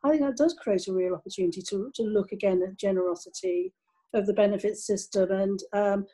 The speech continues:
whether we shouldn't be thinking about, you know, as they do on the continent, six or twelve months at a much higher rate of, of benefit rather than plunging people into the depths of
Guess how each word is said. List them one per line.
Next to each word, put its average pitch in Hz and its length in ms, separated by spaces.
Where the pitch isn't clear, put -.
whether 226 200
we 240 140
shouldn't 277 380
be 185 100
thinking 190 400
about, 185 540
you 196 100
know, 185 100
as 196 240
they 202 140
do 196 240
on 185 120
the 185 80
continent, 185 680
six - 400
or 196 80
twelve 196 260
months 196 320
at 196 60
a 196 40
much 202 380
higher 196 220
rate 185 280
of, 185 120
of 196 160
benefit 196 380
rather 202 280
than 196 140
plunging 196 560
people 196 380
into 190 240
the 175 100
depths - 380
of 196 180